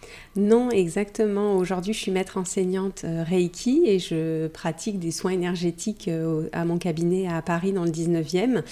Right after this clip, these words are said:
Auparavant, j'ai travaillé pendant vingt ans en entreprise sur des sujets très financiers, donc vraiment rien à voir.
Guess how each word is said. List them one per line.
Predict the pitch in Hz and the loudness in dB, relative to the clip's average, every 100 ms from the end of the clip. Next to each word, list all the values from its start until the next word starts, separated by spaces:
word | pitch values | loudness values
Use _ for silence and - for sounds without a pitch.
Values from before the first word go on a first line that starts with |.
| - - - | -12 -14 -2
Auparavant, | 196 196 190 185 180 220 | 0 2 2 2 2 2
j'ai | 214 | 2
travaillé | 180 180 175 170 202 | 0 -2 0 2 2
pendant | 185 170 165 | 2 0 2
vingt | 175 185 180 | 2 2 2
ans | 202 190 | 2 4
en | 175 | 4
entreprise | 170 - 180 - 208 208 185 165 | 2 0 -4 0 0 0 0 -4
sur | - 156 | -4 -4
des | 160 | -4
sujets | - 175 185 | -4 -2 -2
très | 185 185 | -2 -6
financiers, | 180 175 175 170 208 | -2 0 0 -2 -2
donc | 185 160 | 0 0
vraiment | 170 175 190 | 2 2 2
rien | 185 185 180 | 2 2 2
à | 165 | 2
voir. | 160 208 302 | 2 0 0